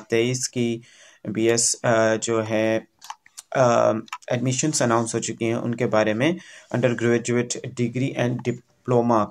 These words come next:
courses के बारे में डिस्कस करने जा रहे हैं कि कौन से कोर्सेज हैं और लास्ट डेट कब है और टेस्ट कब ली जाएगी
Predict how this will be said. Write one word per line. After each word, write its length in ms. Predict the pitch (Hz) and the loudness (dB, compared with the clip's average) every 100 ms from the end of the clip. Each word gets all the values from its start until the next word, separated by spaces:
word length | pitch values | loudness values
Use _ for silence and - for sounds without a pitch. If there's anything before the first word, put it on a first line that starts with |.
| 117 | 2
courses 320 | 110 - 131 | 2 2 -2
के 100 | 123 | 0
बारे 260 | 104 104 104 | 4 4 4
में 180 | 123 | 0
डिस्कस 320 | 110 - 143 143 | 0 -2 -2 2
करने 300 | 170 170 170 | 2 4 6
जा 180 | 156 | 6
रहे 160 | 143 143 | 6 2
हैं 280 | 131 131 123 | 0 0 -2
कि 380 | 127 120 117 117 | 0 4 4 2
कौन 220 | 120 117 | 0 0
से 160 | 127 | -2
कोर्सेज 460 | 120 120 117 160 160 | 0 0 2 0 0
हैं 220 | 175 170 - | 2 2 2
और 260 | 123 117 113 | 4 6 6
लास्ट 400 | 110 120 - 123 | 6 6 2 -2
डेट 160 | 117 - | 0 2
कब 200 | 127 147 | 2 4
है 260 | 156 160 127 | 2 2 2
और 200 | 123 117 | 0 2
टेस्ट 280 | 123 131 - | -2 -2 -2
कब 180 | 110 95 | -2 0
ली 100 | 113 | 0
जाएगी 480 | 120 135 135 156 | 4 4 4 0